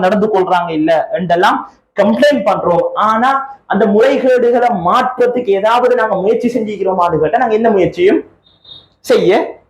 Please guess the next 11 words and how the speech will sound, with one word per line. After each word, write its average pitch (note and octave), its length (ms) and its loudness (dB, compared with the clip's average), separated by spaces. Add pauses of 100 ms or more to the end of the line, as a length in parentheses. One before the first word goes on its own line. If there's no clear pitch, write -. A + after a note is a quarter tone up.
(360)
இல்ல. C#3+ 120 -6 (1900)
அப்ப - 120 2 (160)
நாங்க C#4+ 300 4 (200)
எந்த C4+ 160 2 (100)
வழியில A#3+ 300 2 (120)
போறோமோ, G#3 440 2 (140)
நாங்க B3 160 2 (100)
எந்த C4+ 120 2 (100)
சிந்தனை A#3+ 300 2 (100)
நோக்கி A3 180 -2
போறோமோ, E3+ 440 0